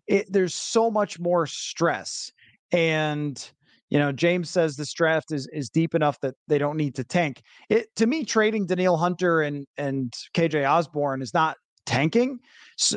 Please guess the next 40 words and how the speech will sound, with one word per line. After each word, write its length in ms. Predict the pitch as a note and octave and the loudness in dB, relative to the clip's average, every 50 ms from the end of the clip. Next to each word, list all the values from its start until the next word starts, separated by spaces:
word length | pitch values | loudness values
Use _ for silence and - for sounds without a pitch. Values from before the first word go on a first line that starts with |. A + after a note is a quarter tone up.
| - - | -2 -2
that 300 | F3 E3+ G#3+ A#3 A#3+ C4 | 0 2 2 2 2 0
would 120 | B3 G3 | 0 -2
be 100 | A#3+ A3 | -2 -2
trading 420 | - - G3+ G#3 G3 F3+ F3+ E3+ | 0 2 2 2 2 2 0 -2
Kirk 280 | - - F3+ F3 D#3+ - | -2 0 0 2 2 0
and 100 | E3 D3 | -2 -2
playing 260 | - D#3 D3+ C#3+ C#3 | 0 0 0 0 0
Sean 280 | - - D3 C3 C3+ C#3+ | -2 0 0 0 0 0
Mannion. 340 | E3+ F3 E3+ C#3+ B2+ A2+ A#2 | 0 0 0 -2 -4 -4 -2
But, 140 | E3 F#3 | -2 0
like, 220 | G3 F#3+ F3+ E3 - - | 2 2 2 2 0 -6
it's 140 | F3+ F3+ - | -8 -2 0
not 180 | C4+ C#4+ C4 - | 2 2 2 2
tanking. 460 | F3 F3 G3 F3+ - D3 B2 G#2+ G#2+ - - - - - _ _ | 0 0 0 0 -2 -6 -8 -8 -10 -14 -18 -20 -20 -20 _ _
It's 220 | - G3+ F#3 - - | 2 2 2 0 -4
simply 800 | - - B3 C4 C4+ - - A#3+ B3 B3 B3 A#3+ A#3 A3+ G#3+ - _ _ _ _ _ _ _ _ | -2 2 2 2 2 0 -2 0 2 2 4 4 2 2 0 -4 _ _ _ _ _ _ _ _
just 360 | - F3+ G3+ G#3+ F#3 - - _ _ - | 2 4 4 4 2 0 -6 _ _ 2
doing 300 | F#3+ G#3 G#3+ G#3 F#3+ F3 | 2 4 4 4 4 2
what 160 | F#3 G#3+ F#3 | 2 2 2
you 140 | F3 E3+ F3 | 2 2 4
need 200 | F#3+ G3 F3 - | 4 2 2 0
to 80 | E3+ D3+ | 0 2
do 180 | E3 F3 F3 | 4 4 4
at 100 | F3 - | 2 0
this 180 | - D3+ - - | -2 -6 -4 0
moment 280 | E3 E3+ E3+ E3 C#3+ | 0 0 0 0 -4
because 240 | C3 C#3+ D#3+ D#3 C3 | -4 -4 -4 -2 -2
you're 100 | D3 C#3+ | -2 -2
probably 260 | - D#3+ D3+ C#3 D3 | 0 2 0 2 0
not 160 | C#3+ C#3 B2+ C3 | -2 -4 -4 -4
making 260 | C3+ C3+ - B2+ A#2+ | -4 -4 -4 -6 -10
the 60 | A2 | -8
playoffs. 460 | - B2 A2+ - - - - - - | -6 -6 -6 -6 -6 -8 -6 -2 0
Like, 140 | - C#3 C#3 | 2 2 2
that's, 320 | F3 E3 E3 D#3 - - - - | 2 2 0 0 -4 -10 -4 0
that's 200 | E3 D#3+ D#3+ - | 2 2 2 2
how 180 | E3 C#3+ B2+ B2 | 0 -2 -2 -2
it 60 | A#2 | -4
is. 180 | A#2+ A#2 G#2+ | -6 -4 -2
That 140 | - D#3 D3+ | 0 0 0